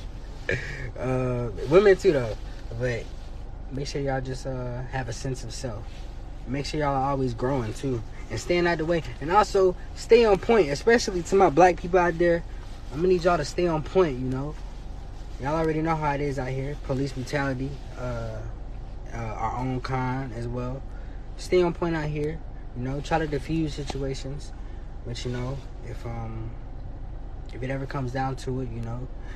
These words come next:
you gotta do what you gotta do. And also voting. So with voting, I had to get this off my chest.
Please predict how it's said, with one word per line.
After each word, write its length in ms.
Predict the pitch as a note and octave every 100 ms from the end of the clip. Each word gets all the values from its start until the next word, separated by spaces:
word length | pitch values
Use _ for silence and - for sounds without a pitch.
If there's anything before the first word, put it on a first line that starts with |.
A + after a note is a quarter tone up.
| -
you 140 | A2
gotta 320 | A#2 B2 A#2 A#2 - - - - - - - - - - A2+
do 80 |
what 160 | B2 -
you 60 | C3
gotta 160 | A#2+
do. 180 | A#2 C3+ A#2+ - - - - - - - - - - - - - - - -
And 640 | B2+ C3+ C3 B2+ B2 B2+ - - - - - - - - - - - - - - - - - - - -
also 520 | D3 E3+ - C3 B2+ C3 -
voting. 380 | A2+ F3 E3 A2+ - - - -
So 320 | - A3 F#3 - -
with 180 | D3+ C#3+
voting, 440 | F#3+ G3+ F#3+ F#3 - - - - - - - - - - -
I 40 |
had 140 | B2+ C3+
to 60 |
get 160 | B2+ C3
this 180 | B2 -
off 140 | A#2
my 140 | A#2 A#2
chest. 420 | - A#2 A#2+